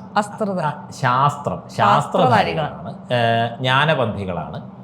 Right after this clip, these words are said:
Speaker 2: അഖാഡകളിൽ ശസ്ത്രധാരികളാണ്,
Speaker 1: ശസ്ത്ര-
Speaker 2: സാധനാപന്ഥികളാണ്. സന്യാസ-, സന്യാസത്തിൻ്റെ ഒരു ഭാവാത്മക തലത്തിൽ നേരത്തെ ചോദിച്ച പോലെ ജപമോ സാധനയോ ഒന്നുമില്ല.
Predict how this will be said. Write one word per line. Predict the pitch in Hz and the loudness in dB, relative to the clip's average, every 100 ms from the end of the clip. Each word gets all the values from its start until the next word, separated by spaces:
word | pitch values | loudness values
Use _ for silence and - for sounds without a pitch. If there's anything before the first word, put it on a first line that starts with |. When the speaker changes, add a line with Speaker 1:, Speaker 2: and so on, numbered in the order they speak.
| - - | -16 -6
Speaker 2:
അഖാഡകളിൽ | 135 156 180 170 147 180 | 2 2 4 2 0 0
ശസ്ത്രധാരികളാണ്, | 180 139 123 - 196 165 110 92 92 92 90 85 | -2 -2 -2 0 2 2 2 -2 -2 -2 -2 -4
Speaker 1:
ശസ്ത്ര- | - - - - | -6 -10 -16 -8
Speaker 2:
സാധനാപന്ഥികളാണ്. | - 123 147 147 160 156 123 101 87 85 76 73 - | 0 4 4 4 4 4 2 -2 -6 -6 -8 -12 -16
സന്യാസ-, | - 127 151 165 185 185 | -8 -4 0 0 0 -4
സന്യാസത്തിൻ്റെ | - 143 160 180 185 190 190 202 208 185 175 - | -4 -2 0 0 2 2 2 0 -2 0 0 0
ഒരു | 160 | -4
ഭാവാത്മക | 135 127 135 139 139 147 147 | 0 0 2 2 2 -2 -2
തലത്തിൽ | 139 123 - 113 135 - - - - - - | 0 -2 -2 -6 -6 -8 -16 -18 -18 -18 -2
നേരത്തെ | 139 139 147 | 0 2 2
ചോദിച്ച | 143 135 123 123 | 0 -2 -2 -4
പോലെ | 117 113 - | -4 -4 -4
ജപമോ | 110 117 110 110 110 160 - - - - - | -2 -2 0 -2 -4 -6 -12 -18 -20 -20 -4
സാധനയോ | 123 107 110 113 101 110 131 | 0 0 0 -4 -4 -6 -6
ഒന്നുമില്ല. | 107 107 104 78 71 | -8 -4 -4 -6 -10